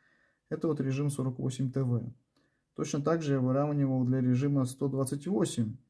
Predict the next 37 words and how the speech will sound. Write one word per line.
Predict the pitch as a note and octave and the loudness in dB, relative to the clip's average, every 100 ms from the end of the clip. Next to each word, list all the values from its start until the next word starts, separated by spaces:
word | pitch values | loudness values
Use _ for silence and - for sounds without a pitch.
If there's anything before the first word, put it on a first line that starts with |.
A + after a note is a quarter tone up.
| _ _ _ _ _ _ _ | _ _ _ _ _ _ _
Но | C#3+ D#3 C#3 A2+ A#2+ | -2 2 2 0 -4
вот | B2 B2 | -8 -4
на | |
сорока | C3+ D3 C#3 C#3 | -2 -2 0 0
восьми | C3 G3+ A#3 | 0 4 4
килобайтном | E3+ D3+ D3 C3 A#2+ A#2 A2 A#2 _ _ _ - | 4 2 2 0 0 -2 -2 -10 _ _ _ -8
В | C3+ | -2
Г | C#3 C3+ | 2 4
А | B2 | 4
режиме | C3 B2+ C3 A2 A2+ B2 | 2 2 2 0 -2 -4
он | C#3 D#3+ | -2 0
выглядит | E3+ D#3 C#3+ | 0 0 0
волнами. | C3+ C3+ C3+ A#2 A#2 - | 2 2 2 0 -4 -14
То | - | -8
есть | A#2+ - | -8 -4
если | D3 C#3+ | -4 -2
под | C#3 C#3 | -2 0
него | C#3 D3 A3 | 2 4 4
я | G#3+ | 4
сейчас | F#3+ F3+ | 2 0
выровняю, | F3 E3+ E3 D#3 D3 | 2 2 4 0 0
то | C3 | 0
у | D3+ | 0
меня | E3+ | 0
поползёт | D3 C3 B2+ B2+ C#3+ | -2 -2 -2 0 0
сто | C#3 | -2
двадцать | C3 B2+ - | -2 -2 -4
восьми | B2+ B2 B2+ | -4 -2 -2
килобайт | A#2+ B2 B2 A#2+ B2 | -2 -2 -4 -4 -6
режим. | B2 A#2 A2+ A2+ | -6 -6 -6 -10
Потому | A#2+ | -10
что | - | -14
частота | A#2+ - B2 B2 F#3 | -12 -8 -4 0 0
у | |
нас | D#3+ D3+ | 0 -6
цепляется | B2+ B2 C3 B2 A#2 | -6 -2 -2 -2 -4
одна. | A2+ A2+ | -4 -6